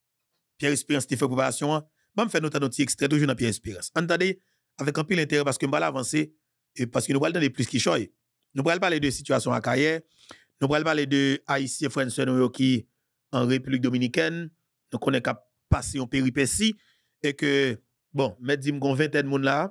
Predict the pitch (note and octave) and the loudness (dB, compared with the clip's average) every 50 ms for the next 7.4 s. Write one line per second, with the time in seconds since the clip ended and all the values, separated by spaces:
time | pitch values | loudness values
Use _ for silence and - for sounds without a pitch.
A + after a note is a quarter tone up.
0 | - C#3+ B2+ B2 C3 C#3 C3+ C3+ C#3 C3+ C3+ C3 B2 - C#3+ C#3 C3+ - _ _ | -4 -4 -2 0 0 0 0 0 0 0 -2 -4 -2 0 2 2 2 0 _ _
1 | _ _ _ _ _ _ _ - C#3+ C#3 C3+ - - D3 C#3+ C3+ C3 - C3+ C3+ | _ _ _ _ _ _ _ 0 0 0 2 0 0 0 -2 -2 -2 -2 -2 -2
2 | A#2+ - C#3 B2+ B2 B2 B2+ B2+ B2+ B2+ B2+ B2 - B2+ B2+ A#2+ A#2 C#3 E3 F3 | -2 0 -2 -2 0 0 0 0 0 0 0 2 2 0 0 0 0 0 0 0
3 | G3+ - _ _ _ _ _ _ _ _ _ _ _ _ _ _ _ _ _ _ | -2 -4 _ _ _ _ _ _ _ _ _ _ _ _ _ _ _ _ _ _
4 | _ - C#3 C3 B2 G2 - A2+ B2 C3+ D3+ E3 D#3+ F#3 G3+ - G#3+ G#3 G3+ F#3 | _ -2 0 0 0 0 0 2 2 2 2 2 2 0 0 0 0 -2 -2 -4
5 | D3 - - D#3+ D3 C#3 D3+ D#3 E3+ G3 F#3+ - _ _ _ _ D3+ C#3 - D#3+ | -8 -8 -8 -8 -2 0 0 0 0 -4 -6 -10 _ _ _ _ -4 -2 0 0
6 | C#3+ D3 D#3+ E3 C#3+ D#3 D#3 D#3 - _ G#3 F#3+ F3+ - A#3 A3 - F#3+ E3 - | -2 -2 -4 -2 0 0 0 -2 -2 _ 0 0 2 2 0 0 0 -2 -2 0
7 | D#3+ D3 D3 D#3 E3+ F#3 F#3 | 0 0 2 0 0 0 -2